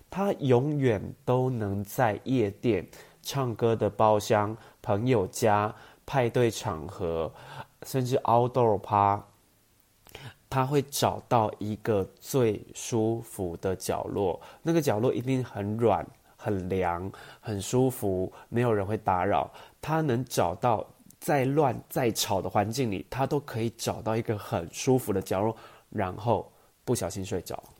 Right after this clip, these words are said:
然后结束他这一天。<laughs> 双子座，你如果跟他约的话，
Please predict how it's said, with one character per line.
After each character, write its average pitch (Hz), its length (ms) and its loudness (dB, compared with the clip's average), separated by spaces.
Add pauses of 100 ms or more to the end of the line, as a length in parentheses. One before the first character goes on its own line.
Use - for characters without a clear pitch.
(720)
然 110 160 -4
后 113 100 -2
结 95 240 -4
束 101 180 -2
他 101 160 0
这 98 140 -2
一 87 80 -2
天。 - 280 -8 (1160)
<laughs> - 1120 -20
双 185 320 4
子 107 340 -4
座， - 280 2 (520)
你 123 340 0 (280)
如 139 260 4
果 143 340 4 (240)
跟 127 200 2
他 131 200 0
约 123 240 2
的 101 160 0
话， 107 320 0